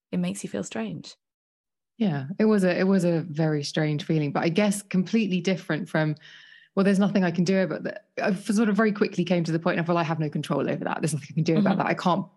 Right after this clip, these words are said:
Speaker 2: I can't buy back time and have babies in my twenties. So
Speaker 1: Mm-hmm.
Speaker 2: what's the point in getting upset? Like, what's done is done." But I guess it must be very different from the perspective that you guys come at it from, in that when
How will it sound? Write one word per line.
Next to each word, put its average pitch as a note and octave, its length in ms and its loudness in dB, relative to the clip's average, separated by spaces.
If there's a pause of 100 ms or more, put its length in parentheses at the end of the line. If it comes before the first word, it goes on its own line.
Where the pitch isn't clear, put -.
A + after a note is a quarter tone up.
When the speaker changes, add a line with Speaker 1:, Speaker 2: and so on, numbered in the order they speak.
Speaker 2:
I E3+ 60 0
can't E3 280 -2
buy D#3 180 2
back - 240 -6
time D3+ 340 0
and C#3+ 200 -2 (340)
have D3 240 -2
babies D3 300 2
in D3 60 0
my C#3+ 100 0
twenties. D3 720 -2 (220)
So F3+ 160 2 (100)
Speaker 1:
Mm-hmm. E3 180 2
Speaker 2:
what's E3+ 200 2
the F3 60 0
point E3 200 0
in D#3 40 2
getting D3 220 0
upset? - 320 -2
Like, - 200 -2
what's - 260 0
done E3+ 200 0
is D3+ 140 -2
done." D3+ 400 -2 (380)
But G3 100 2
I G3+ 80 2
guess G3 300 -2
it G3 80 -4
must G3+ 160 -2
be F#3+ 100 0
very F3+ 320 0
different E3+ 400 -2
from D#3 440 0
the E3 60 -2
perspective - 440 -4
that - 120 -2
you E3+ 220 0
guys D#3 240 0
come D3+ 220 -4
at D3 80 0
it - 120 -6
from, - 460 -2 (720)
in E3 220 2
that D3+ 300 0
when D#3+ 520 0